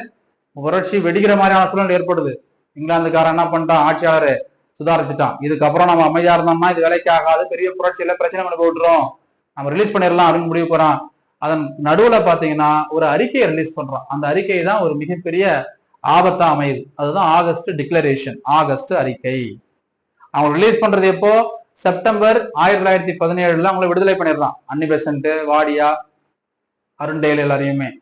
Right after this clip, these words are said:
அதுக்கு முன்னாடி ஒரு சின்ன விஷயத்த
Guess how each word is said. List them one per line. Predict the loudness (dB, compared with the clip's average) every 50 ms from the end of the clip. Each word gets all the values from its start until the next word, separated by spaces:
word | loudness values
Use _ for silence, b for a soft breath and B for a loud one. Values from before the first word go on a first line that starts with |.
| _ _ _ _ _ _ _ -6
அதுக்கு | -4 -4 -4 -4 -4 -2
முன்னாடி | -2 0 2 2 4 4 4 4 4 4 2 0 -2 -4 -10 -14 -18 _ _ _
ஒரு | 0 2 4 4 4 4 4 2 2 0 -2 -6 -10 -14 -8
சின்ன | -6 -4 -2 0 0
விஷயத்த | 0 0 0 0 0 0 0 2